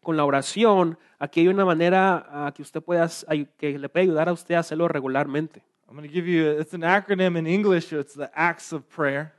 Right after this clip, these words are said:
Speaker 1: Es un a-, acrónimo que en inglés, eh,
Speaker 2: Oh,
Speaker 1: es,
Speaker 2: there you
Speaker 1: es,
Speaker 2: go.
Speaker 1: es actos s-, de a-,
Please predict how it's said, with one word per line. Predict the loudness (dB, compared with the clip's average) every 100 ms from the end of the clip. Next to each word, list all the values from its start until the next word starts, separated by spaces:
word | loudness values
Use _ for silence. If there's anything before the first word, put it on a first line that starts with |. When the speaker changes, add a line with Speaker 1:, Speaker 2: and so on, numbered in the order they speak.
| _ -12
Speaker 1:
Es | -8 -4
un | 2
a-, | 2 0
acrónimo | -6 -4 -2 2 2 2 2 0 -4
que | -4
en | -4
inglés, | -4 -4 2 2 2 -2 -4
eh, | -2 0 -2
Speaker 2:
Oh, | -4
Speaker 1:
es, | -4
Speaker 2:
there | -6
you |
Speaker 1:
es, | -6 -8
Speaker 2:
go. | -8
Speaker 1:
es | -2 2
actos | 2 0 -2 -2 -2 -10 _ _ _
s-, | -20 -16 -4
de |
a-, | 0